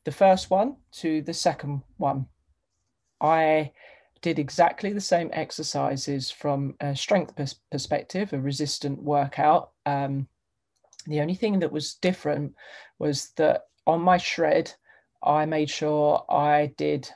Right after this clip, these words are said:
uh, my ten thousand steps every day. Uh,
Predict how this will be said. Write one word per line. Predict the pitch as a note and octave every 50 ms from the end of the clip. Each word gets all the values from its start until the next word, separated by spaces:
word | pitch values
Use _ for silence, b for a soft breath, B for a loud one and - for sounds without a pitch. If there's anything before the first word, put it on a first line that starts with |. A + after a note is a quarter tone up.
| _ _ _ _ _ _ _ _ _ _ -
uh, | C#3+ C#3+ C#3 C3+ C3+ C#3
my | C#3+ C#3 C#3+ C#3+ C#3 - -
ten | - D#3+ C#3+ C#3+
thousand | - D3 C#3+ C3+ A#2+ - C3+
steps | C3 - - C#3+ - - - C#3+
every | C3+ C3+ D3 C3+
day. | C3+ C#3 - - C#3 - _ _ _ _ _ -
Uh, | - C#3 C3+ C3+ C3+